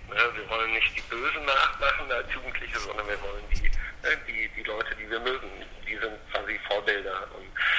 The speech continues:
ja, und dann gab's dann ein langes Hin und Her, wie wir das eben lösen können und haben uns dann auf zwei Versionen geeinigt. Das ist dann eine F S K zwölf Version auf YouTube erschienen und eine, ich glaub, knapp drei Minuten längere auf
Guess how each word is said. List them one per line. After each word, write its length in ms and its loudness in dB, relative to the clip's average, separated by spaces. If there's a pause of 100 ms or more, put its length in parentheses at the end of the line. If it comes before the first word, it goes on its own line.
(280)
ja, 80 8 (100)
und 80 -4
dann 140 -2
gab's 240 2
dann 100 2
ein 60 -4
langes 300 0
Hin 120 -6
und 160 -6
Her, 160 2
wie 140 -8
wir 100 -4
das 200 -2
eben 220 -2
lösen 300 2
können 460 0
und 240 0
haben 180 2
uns 160 -4
dann 80 -6
auf 140 -2 (100)
zwei 160 4
Versionen 420 4
geeinigt. 520 4
Das 100 -8
ist 240 -4
dann 140 0
eine 180 2
F 180 0
S 80 4 (100)
K 180 4
zwölf 220 0
Version 460 2 (540)
auf 80 0
YouTube 420 2
erschienen 540 4
und 300 -2
eine, 340 2 (160)
ich 160 -2
glaub, 140 2 (140)
knapp 200 2 (120)
drei 120 6
Minuten 420 -8
längere 460 2 (560)
auf 280 0